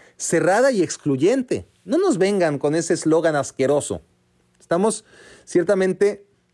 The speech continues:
en un país en el que ocurren muchas cosas horrorosas, donde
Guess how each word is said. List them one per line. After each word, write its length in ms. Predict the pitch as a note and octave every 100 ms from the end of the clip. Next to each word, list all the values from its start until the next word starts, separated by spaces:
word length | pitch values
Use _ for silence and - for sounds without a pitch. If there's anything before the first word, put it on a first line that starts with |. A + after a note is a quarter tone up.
| _ _
en 180 | E3+ D#3
un 140 | F3+
país 500 | F3+ F3 F#3+ G3+ - - _ _ _ _ _
en 320 | E3 D#3+ D3 D3
el 240 | C#3 C3 -
que 340 | - D3 C#3
ocurren 580 | C3 C3 F3 F3+ E3+ - -
muchas 480 | E3+ F#3+ - C#3+
cosas 280 | - D3+ D3
horrorosas, 680 | A#2 B2 D#3 D#3 D3+ D#3+ - _ -
donde 680 | B2 B2 A#2+ A#2+ A#2 A#2